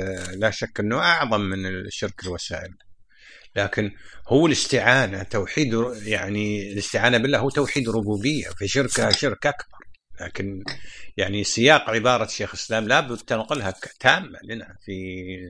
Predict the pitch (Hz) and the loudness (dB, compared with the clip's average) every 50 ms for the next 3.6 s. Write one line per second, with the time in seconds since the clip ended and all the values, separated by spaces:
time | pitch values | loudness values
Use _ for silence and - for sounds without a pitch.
0 | 87 90 87 90 87 92 - - 95 92 92 92 92 87 92 90 90 92 90 90 | -14 -14 -16 -16 -16 -18 -18 -20 -18 -18 -16 -14 -14 -12 -12 -12 -12 -14 -14 -14
1 | 90 _ _ - _ _ _ _ - - _ _ - - - - _ - 98 92 | -16 _ _ -20 _ _ _ _ -20 -20 _ _ -20 -20 -20 -20 _ -14 -12 -10
2 | 90 90 92 95 95 101 98 113 123 117 127 120 110 104 98 98 95 - 104 - | -10 -10 -10 -10 -10 -4 2 2 2 2 2 -2 -2 -2 -2 -2 -2 -4 -6 -6
3 | - 107 104 104 101 98 95 92 90 90 98 - | -6 -6 -4 -2 -4 -4 -4 -6 -6 -6 -6 -6